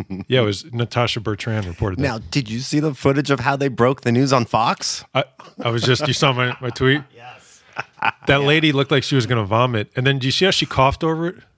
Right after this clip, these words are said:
Speaker 2: Uh, yeah, Sean Hannity. <clears throat> Moving on to other things. No, she literally said, "Mo-, moving
Speaker 1: Yeah.
Speaker 2: on."
Speaker 1: Yeah.
Speaker 2: Right, like, w-, w-, without barely
Speaker 1: It
Speaker 2: taking a breath.
Speaker 1: It's like when you're in high school and you didn't do the homework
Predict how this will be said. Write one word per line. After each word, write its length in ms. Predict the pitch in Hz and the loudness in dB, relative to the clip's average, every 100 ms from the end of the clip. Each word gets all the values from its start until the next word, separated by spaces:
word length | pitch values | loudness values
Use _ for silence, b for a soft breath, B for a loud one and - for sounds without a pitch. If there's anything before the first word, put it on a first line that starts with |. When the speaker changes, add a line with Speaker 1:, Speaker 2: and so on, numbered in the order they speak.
| _ _ _ - | _ _ _ -4
Speaker 2:
Uh, 180 | 123 117 | -4 -2
yeah, 160 | 131 | -2
Sean 320 | - - 175 | -2 -2 0
Hannity. 800 | 151 151 139 - 175 185 196 202 | 2 0 0 0 2 2 0 0
<clears throat> 0 | |
Moving 380 | 190 226 254 233 | 4 4 4 4
on 140 | 196 165 | 4 2
to 80 | |
other 120 | 127 117 | 0 0
things. 360 | 107 107 - - b 220 | -2 -2 -6 -14 b 0
No, 100 | 208 | 2
she 180 | - | 2
literally 440 | 226 294 277 269 247 | 4 4 6 4 2
said, 260 | 262 180 - - | 2 0 -2 -4
"Mo-, 240 | 151 190 | 4 4
moving 380 | 190 180 202 185 | 6 6 6 4
Speaker 1:
Yeah. 40 | 180 | 4
Speaker 2:
on." 300 | 170 98 85 - | 2 2 -4 -10
Speaker 1:
Yeah. 120 | 175 143 | -6 0
Speaker 2:
Right, 260 | 190 190 147 | 2 2 2
like, 160 | 170 147 | -2 -2
w-, 220 | 196 180 | -8 -8
w-, 440 | 151 160 180 190 | -12 -12 -10 -8
without 360 | 185 190 180 147 | -2 2 2 0
barely 240 | 175 165 160 | -2 -2 -2
Speaker 1:
It 40 | |
Speaker 2:
taking 180 | 151 143 | -2 -2
a 40 | |
breath. 280 | 147 135 - - | -2 -2 -6 -2
Speaker 1:
It's 180 | 135 | 2
like 140 | 175 175 | 2 2
when 100 | 165 | 2
you're 80 | 139 | 2
in 60 | |
high 180 | 117 120 | 2 0
school 300 | 123 - 135 | 0 -2 -2
and 100 | 127 | 0
you 80 | 110 | -2
didn't 340 | 101 120 117 | -2 0 -2
do 120 | 98 113 | -2 0
the 80 | 101 | 0
homework 520 | 107 107 120 - | -2 0 -2 -4